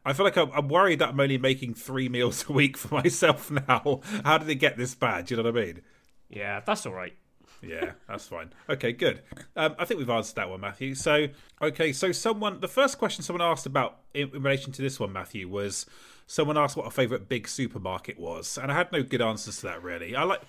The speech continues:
Speaker 1: I like a browse around a Waitrose, but I never spend more than twenty quid, do you know what I mean? And even if I
Speaker 2: Mm.
Speaker 1: spend twenty quid, that would just be, like, some smoked salmon or something, because the prices are out of
Speaker 2: Mm.
Speaker 1: control. But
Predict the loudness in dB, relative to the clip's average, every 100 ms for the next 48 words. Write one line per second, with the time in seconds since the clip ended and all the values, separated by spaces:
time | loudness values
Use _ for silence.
0 | -20 -20 -18 -4 0 2 0 2 2 2
1 | 2 4 4 2 0 -4 -4 -2 -4 -2
2 | -4 0 2 2 -4 -4 -6 -4 -6 -8
3 | -6 -4 -2 -2 -2 -2 -2 -2 -4 -4
4 | -4 -6 -2 -2 -2 -4 -4 -6 -6 -6
5 | -8 -8 -10 -8 -8 -8 -10 -8 -6 -6
6 | -6 -8 -10 -6 -4 -2 -2 -2 -2 -2
7 | -2 -4 -4 -6 -4 -4 -4 -4 -4 -4
8 | -2 -2 -2 -6 -4 -4 -4 -6 -20 -20
9 | 0 2 2